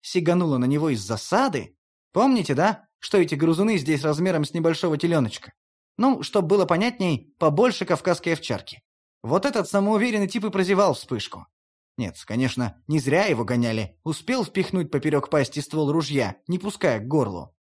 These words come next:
Но сбитый массой с хорошей скоростью хряпнулся на спину. Хорошо хан не относится к категории раззяв. Подскочил и в упор влепил в башку. Естественно, когда мы подбежали, балагур смачно блевал желчью.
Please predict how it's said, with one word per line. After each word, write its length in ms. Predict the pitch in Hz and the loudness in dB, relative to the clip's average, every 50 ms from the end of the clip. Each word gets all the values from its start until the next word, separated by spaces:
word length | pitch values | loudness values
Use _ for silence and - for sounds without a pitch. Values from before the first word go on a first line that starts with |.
| _ _ _ - | _ _ _ -4
Но 200 | 110 123 143 147 | 0 0 0 0
сбитый 420 | 123 120 117 123 247 247 - 175 | 0 -4 -2 -2 -2 0 0 0
массой 520 | 139 151 196 214 190 - - - 123 98 - | 2 2 4 2 2 0 -4 -8 -10 -10 -8
с 80 | - | -8
хорошей 440 | - 131 135 180 226 220 - - 147 | -4 -2 0 2 2 2 0 -2 -4
скоростью 800 | 131 - - 233 262 240 220 - - - 196 185 147 - - _ | -6 -4 -2 0 0 0 0 -2 -2 0 0 0 0 -2 -6 _
хряпнулся 640 | - - 156 143 143 175 170 - 165 156 139 - - | -10 -6 -2 0 2 0 0 0 -2 -4 -4 -2 -2
на 140 | 139 127 110 | -2 -2 -2
спину. 420 | - - - 95 80 65 50 - _ _ _ _ _ _ _ | -4 -8 -12 -12 -12 -12 -14 -18 _ _ _ _ _ _ _
Хорошо 480 | _ - 143 131 156 156 - - 320 294 | _ -2 -2 0 0 0 0 2 0 0
хан 340 | - - 240 247 226 196 180 | 2 0 0 2 2 2 2
не 80 | 165 | 2
относится 540 | 147 131 - 165 165 156 - 147 - - 123 | 2 0 0 -2 -4 -2 -2 -4 -4 -6 -6
к 60 | - | -4
категории 500 | - 139 - - 123 120 135 127 117 117 | -4 -4 -4 -2 -2 0 0 0 2 2
раззяв. 640 | 117 110 117 113 101 101 98 110 92 - - - - _ _ _ _ _ _ - | 2 0 0 -2 -2 -4 -6 -6 -6 -8 -10 -16 -18 _ _ _ _ _ _ -2
Подскочил 640 | 175 170 165 - - 190 185 - - 269 285 233 | -2 -2 0 0 -2 -2 -2 0 0 0 2 2
и 60 | 180 156 | 2 2
в 140 | 131 165 | 2 0
упор 320 | 247 208 - - 202 170 131 | -2 -2 0 2 2 2 2
влепил 480 | 107 101 170 214 208 - 180 160 135 | 0 -2 -2 -4 -2 -2 -2 -2 -2
в 80 | 113 107 | -2 -2
башку. 600 | 107 139 139 - - - 143 131 113 - - _ _ _ _ _ _ _ - | 0 0 0 0 -2 -4 -4 -4 -4 -6 -8 _ _ _ _ _ _ _ -8
Естественно, 640 | 123 127 117 - - 180 175 - - 156 156 147 139 | -6 -6 -4 -2 -2 -2 -2 -2 -2 -2 -2 -2 -2
когда 280 | - 147 131 131 147 143 | -2 -2 0 2 2 2
мы 100 | 135 - | 2 0
подбежали, 760 | 139 135 117 117 143 127 123 196 208 185 160 139 - - _ | -2 -2 -2 0 0 2 2 2 2 2 2 0 -2 -6 _
балагур 500 | 117 123 147 165 180 185 214 285 247 185 | 0 2 4 4 4 4 2 2 0 0
смачно 540 | - - - 190 233 247 214 - - 196 180 | -2 -2 0 2 2 2 0 0 -2 -2 0
блевал 440 | 147 127 160 196 190 170 185 185 160 | 0 2 2 2 4 4 4 4 4
желчью. 560 | 135 156 156 120 101 - - 104 90 90 | 2 0 0 0 -2 -4 -8 -10 -10 -12